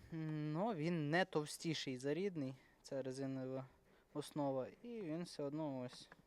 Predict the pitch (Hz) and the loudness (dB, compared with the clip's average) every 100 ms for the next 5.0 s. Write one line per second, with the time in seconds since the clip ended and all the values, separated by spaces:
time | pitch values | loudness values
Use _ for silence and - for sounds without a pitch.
0 | - 135 135 143 135 - 131 123 123 - | -12 -8 -2 -4 -2 0 2 4 0 -6
1 | - 135 - - - - - - - - | -16 -18 -20 -20 -20 -20 -20 -20 -10 0
2 | 127 120 - 135 127 123 - 127 - 123 | 2 2 2 2 2 -2 -4 -8 -6 -4
3 | 123 117 95 - - - - - - - | -4 -4 -8 -14 -20 -20 -20 -20 -20 -20
4 | - - - - 131 113 135 165 - 120 | -20 -20 -10 -2 -2 -2 -4 -6 -4 -6